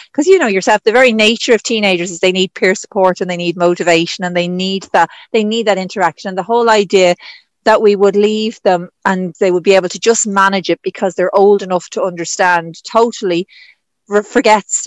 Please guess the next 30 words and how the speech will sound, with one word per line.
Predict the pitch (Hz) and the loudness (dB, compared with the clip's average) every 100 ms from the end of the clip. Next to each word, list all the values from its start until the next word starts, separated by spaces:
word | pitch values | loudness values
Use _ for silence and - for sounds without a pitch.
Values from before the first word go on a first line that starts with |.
| - | -6
what | 185 - | -4 -2
teenagers | - 254 233 220 190 175 | -4 -4 -2 0 0 2
are, | 208 208 196 | 4 2 2
the | 208 | 0
essence | 226 - 240 220 | 0 -4 -4 -4
of | - | -2
who | 233 | -4
teenagers | 240 - 220 202 190 196 185 196 | -4 -4 -2 -2 -4 -4 -6 -2
are | 202 208 202 180 | 2 2 2 -2
and | 196 190 | -6 -8
how | 196 185 | -6 -6
important | 185 220 196 185 | -4 -4 -4 -4
it | 175 | -8
is | 175 | -8
that | 190 | -6
they | - | -6
have | 170 196 202 | -2 -2 0
all | 190 185 | -2 -2
those | 175 165 | -2 -2
other, | 180 175 170 - - - | -4 -2 -6 -8 -20 -4
um, | 190 175 160 139 - _ _ _ - | 0 0 -2 -16 -20 _ _ _ -6
aspects | 202 170 - - - | -6 -4 -4 -4 -4
to | 180 | -2
their | 175 | 0
education. | 175 - 190 196 - 190 208 - - - - _ _ _ | -2 -2 -2 -2 -6 -12 -12 -18 -20 -20 -20 _ _ _
It | 262 247 | 0 2
is | 294 285 226 - | 2 0 -2 -12
certainly | 240 247 226 - 214 196 196 | -2 2 2 0 -6 -6 -6
something | 208 214 202 208 190 | -4 -4 0 -2 0
that | 180 175 175 | 0 2 2